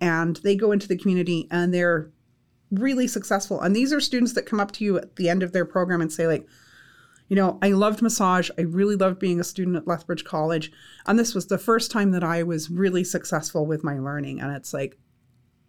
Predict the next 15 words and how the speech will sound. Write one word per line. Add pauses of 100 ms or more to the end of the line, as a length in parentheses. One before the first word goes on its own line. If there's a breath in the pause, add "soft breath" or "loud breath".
(160)
that's
why (920 soft breath)
this
works
for
me. (180)
My,
my
aha
moment
isn't,
like,
one
moment.
It's,